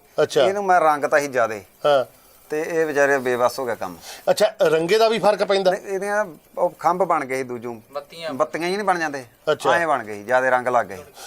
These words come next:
Speaker 1: ਕਿਉਂਕਿ ਪਵਿੱਤਰ ਬਾਈ, ਜਿਹੜਾ ਨਵਾਂ ਯੂਥ ਆ ਹੁਣ ਇੱਥੇ ਵੀ ਬੈਠੇ ਆ ਮੁੰਡੇ, ਹੋਰ ਵੀ ਆ ਗਏ, ਉਹਨਾਂ ਨਾਲ ਵੀ ਆਪਾਂ ਗੱਲਾਂ ਬਾਤਾਂ ਕਰਦੇ ਆ। ਅਹ, ਇਹ ਰੰਗਣ ਦਾ ਵੀ ਹਿਸਾਬ ਕਿਤਾਬ ਕੋਈ ਫਰਕ
Speaker 2: ਹਾਂਜੀ,
Speaker 1: ਪੈਂਦਾ?
Speaker 2: ਰੰਗਣ ਦਾ ਹਿਸਾਬ ਕਿਤਾਬ ਹੈਗਾ ਜੀ। ਹੁਣ ਤਾਂ ਸਪੈਲਟ ਸਪੁਲਟ ਚੱਲ ਪਏ, ਹੁਣ ਤਾਂ ਖੰਭ ਨਹੀਂ ਖਰਾਬ ਹੁੰਦੇ।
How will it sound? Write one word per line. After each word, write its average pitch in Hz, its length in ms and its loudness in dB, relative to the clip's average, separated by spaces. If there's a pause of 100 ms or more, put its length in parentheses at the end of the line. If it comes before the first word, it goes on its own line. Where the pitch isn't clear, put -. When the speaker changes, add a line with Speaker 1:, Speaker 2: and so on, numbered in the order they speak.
(160)
Speaker 1:
ਕਿਉਂਕਿ 226 240 2
ਪਵਿੱਤਰ 226 320 4
ਬਾਈ, 247 180 4
ਜਿਹੜਾ 233 220 4
ਨਵਾਂ 180 320 2
ਯੂਥ 170 240 -2
ਆ 170 80 4
ਹੁਣ 160 260 2
ਇੱਥੇ 165 280 -2
ਵੀ 165 100 -2
ਬੈਠੇ 151 300 2
ਆ 170 40 8
ਮੁੰਡੇ, 151 260 0
ਹੋਰ 143 240 4
ਵੀ 147 160 -2
ਆ 143 100 6
ਗਏ, 143 80 -2
ਉਹਨਾਂ 160 260 4
ਨਾਲ 165 120 4
ਵੀ 151 120 -2
ਆਪਾਂ 147 200 2
ਗੱਲਾਂ 139 200 4
ਬਾਤਾਂ 139 260 2
ਕਰਦੇ 139 360 2
ਆ। 170 40 2
ਅਹ, - 1200 2
ਇਹ 240 140 4
ਰੰਗਣ 196 340 4
ਦਾ 247 100 4
ਵੀ 240 80 -2
ਹਿਸਾਬ 233 340 2
ਕਿਤਾਬ 185 240 2
ਕੋਈ 190 140 0
ਫਰਕ 175 180 2
Speaker 2:
ਹਾਂਜੀ, 165 120 0
Speaker 1:
ਪੈਂਦਾ? 180 200 4
Speaker 2:
ਰੰਗਣ 160 240 2
ਦਾ 160 80 0
ਹਿਸਾਬ 147 240 4
ਕਿਤਾਬ 120 200 -2
ਹੈਗਾ 117 200 -2
ਜੀ। 127 60 -4
ਹੁਣ 135 220 -4
ਤਾਂ 160 120 4
ਸਪੈਲਟ 151 340 0
ਸਪੁਲਟ 160 320 -8
ਚੱਲ 143 260 2
ਪਏ, 147 100 -4
ਹੁਣ 131 160 -4
ਤਾਂ 135 120 0
ਖੰਭ 131 240 -4
ਨਹੀਂ 151 100 -8
ਖਰਾਬ 107 260 0
ਹੁੰਦੇ। 95 280 -16